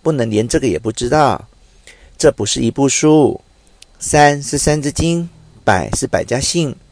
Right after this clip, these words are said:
千是《千家文》，那一个千字呢，是《千家诗》。这《千家诗》还算一半是冷货，一年不过销百把布，其余三百千就销得广了。”老残说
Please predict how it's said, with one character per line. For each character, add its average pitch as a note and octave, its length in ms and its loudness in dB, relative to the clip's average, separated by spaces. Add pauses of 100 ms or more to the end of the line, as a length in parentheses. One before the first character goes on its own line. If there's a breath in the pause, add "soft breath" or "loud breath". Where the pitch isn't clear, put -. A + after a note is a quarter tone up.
(240)
千 F3 400 0
是 D#3+ 160 0
《千 D3+ 220 -2
家 C#3+ 180 4
文》， G2 340 0 (520 soft breath)
那 F#3 160 6
一 C#3 60 2
个 B2 120 0
千 D#3 260 0
字 E3+ 200 0
呢， D#3 260 0 (120)
是 - 140 -2
《千 A#2+ 280 0
家 B2+ 200 -2
诗》。 E3+ 420 2 (840 soft breath)
这 D#3 300 8
《千 F#3 240 0
家 F#3+ 160 4
诗》 G3 360 4 (140)
还 A#2+ 140 -2
算 C3 280 4
一 G#2 60 -4
半 A#2+ 240 2
是 C3 140 2
冷 G2+ 240 4
货， C3+ 340 6 (320)
一 - 80 -2
年 G#2+ 340 -2 (120)
不 A2 100 -4
过 B2 160 4
销 B2+ 240 4
百 G2 200 2
把 - 140 -2
布， C#3 280 2 (880 soft breath)
其 F3 260 2
余 F3 100 6
三 F#3+ 220 6
百 A#2 140 4
千 D#3+ 460 0 (140)
就 A2+ 120 -2
销 C3+ 180 2
得 - 120 0
广 - 320 0
了。” G#2 320 -4 (1000)
老 E2 120 -10
残 G#2 200 0
说 D3 420 0